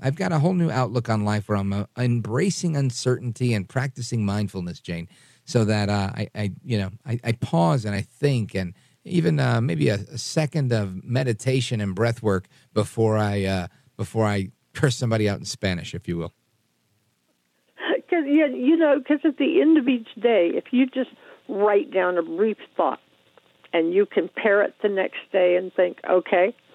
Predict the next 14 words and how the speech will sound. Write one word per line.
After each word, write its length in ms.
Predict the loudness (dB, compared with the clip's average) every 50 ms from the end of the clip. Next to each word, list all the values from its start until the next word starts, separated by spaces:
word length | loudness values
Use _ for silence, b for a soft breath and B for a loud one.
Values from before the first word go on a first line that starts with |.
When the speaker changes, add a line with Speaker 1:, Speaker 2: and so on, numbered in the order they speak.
| b b b b -4
Speaker 2:
I'm 220 | -2 -2 0 2
gonna 240 | 2 4 4 2 2
do 160 | 2 0 -2
better 400 | 0 2 2 4 4 4 4 2
than 240 | 2 -2 -2 -2 -4
this. 180 | -6 -6 -8 -10 -14 -10
I'm 200 | -6 -4 -2 0
not 300 | 2 2 0 0 -2 -2
gonna 220 | -2 0 2 4 4
let 200 | 4 2 2 0 _ _
this 180 | 2 2 2 2 -2 -10 -20 -20 _ -20 -20 -2 0
be 160 | 0 2 2
my 260 | 0 0 0 0 0
day 380 | -2 0 2 4 4 4 4